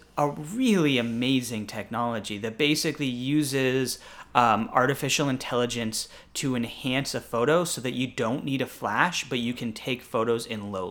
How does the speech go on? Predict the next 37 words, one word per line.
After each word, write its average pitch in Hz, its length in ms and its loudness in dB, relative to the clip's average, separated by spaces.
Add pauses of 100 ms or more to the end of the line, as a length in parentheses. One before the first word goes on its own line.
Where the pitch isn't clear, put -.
light. - 320 -12 (500)
Uh, 123 260 8
and 139 180 2
it 127 120 2
works 165 640 2
really 135 540 2
well. 95 460 -6 (180)
It's - 260 -4
shock-, 151 400 6
it 143 40 0
works 165 260 4
shockingly 135 460 2
well. 98 360 0 (340)
And, 151 220 4
and 170 220 6
Google 170 280 8
has 139 200 4
a 120 60 -2
similar 98 360 -4
technology, 95 680 -6
so 113 100 -4
it's 113 120 -4
not 135 180 6
just - 160 -4
Apple. 110 360 -4 (540)
Um, 117 440 6 (180)
a-, 143 220 6
and 156 140 0
so 151 360 2 (160)
in 156 340 2 (120)
this 180 400 4
round, 120 540 6
night, 156 440 4
night 170 300 6
mode 202 260 6
used 151 200 2
to 143 160 4